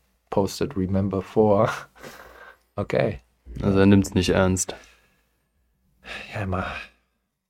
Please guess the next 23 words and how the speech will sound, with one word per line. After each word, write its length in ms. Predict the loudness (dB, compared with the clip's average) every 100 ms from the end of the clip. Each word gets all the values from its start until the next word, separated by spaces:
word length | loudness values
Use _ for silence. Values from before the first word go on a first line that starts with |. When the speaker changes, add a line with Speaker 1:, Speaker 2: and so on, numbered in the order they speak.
| _ _ _ _ _ _
Speaker 1:
Ich 160 | -20 -10
weiß 220 | -8 -4
nicht, 160 | -2 0
was 140 | 0
er 120 | -2
persönlich 580 | -2 -2 4 6 6 4
ma-, 180 | -2 -2
tut, 320 | 2 2 4
aber 260 | 2 4 4
er, 400 | 6 6 4 2
er 440 | 4 4 4 0 -8 -20 _ _ _ _
reicht 240 | 0 2 0
das 120 | -2
sozusagen 460 | -4 -4 -2 0 2
weg. 180 | 2
Man 120 | 0 -2
muss 120 | 0
dazu 200 | -2 -2
sagen, 280 | 0 0 0
dass 120 | -2
Binance 360 | 0 0 -2
sich 160 | -6 -10
auch 180 | -10